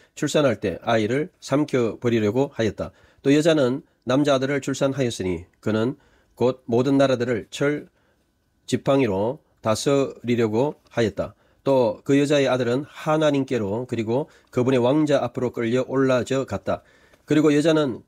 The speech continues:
광야로 도망하였으며 그곳에는 하나님께로부터 준비되어진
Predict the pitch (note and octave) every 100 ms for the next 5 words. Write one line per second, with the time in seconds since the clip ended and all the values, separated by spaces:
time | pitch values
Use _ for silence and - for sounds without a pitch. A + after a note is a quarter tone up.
0 | _ _ - A#2 B2+ C#3 A#2+ A2+ B2+ A#2+
1 | D3 C#3 - F#2+ F2+ A#2+ C3 A2+ B2 B2
2 | B2 B2 D#3 D3+ C#3 A#2+ G#2+ G#2+ G2 G#2+
3 | A2+ A2+ G#2 C3